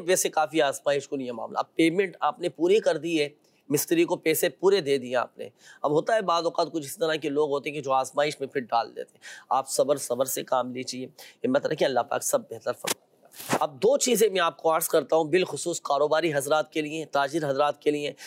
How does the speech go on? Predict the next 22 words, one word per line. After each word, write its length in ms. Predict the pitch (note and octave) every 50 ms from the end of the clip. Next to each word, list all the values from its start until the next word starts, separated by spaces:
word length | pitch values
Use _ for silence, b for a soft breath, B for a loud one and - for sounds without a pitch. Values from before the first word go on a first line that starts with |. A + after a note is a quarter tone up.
| B B _
جن 160 | - D#3+ D#3
کے 140 | C#3+ D#3 D3
جو 340 | B2 - E3 D#3 D3 D3 D3
جیسے 260 | C3+ C#3+ C#3+ - D3+
مارکیٹوں 480 | C3 B2 C3 B2+ B2+ - D#3 C#3+ D3+
میں 120 | C#3+ D3 C#3+
بیٹھے 280 | C3 C#3 C3 - D#3
ہوتے 280 | C#3+ C3+ C3 - - C#3+
ہیں، 100 | C#3 C3+
کا-، 160 | C3 - C#3
بڑے 200 | B2+ B2 D3+ D3+
بڑے 200 | C#3+ C#3+ C#3+ C#3+
کام 320 | C#3 - - C3+ C#3 C#3 C3
کر 140 | - C#3+
رہے 140 | C3 C3+ C#3
ہوتے 200 | C3+ C3 A#2+ -
ہیں، 80 | C3+ C3
business 360 | B2 C3+ B2 C#3 C#3+ C#3+ -
کر 140 | - - C#3
رہے 200 | B2 C#3 C#3+ C#3
ہوتے 280 | C3+ B2+ B2+ - C#3
ہیں، 80 | C3+ B2+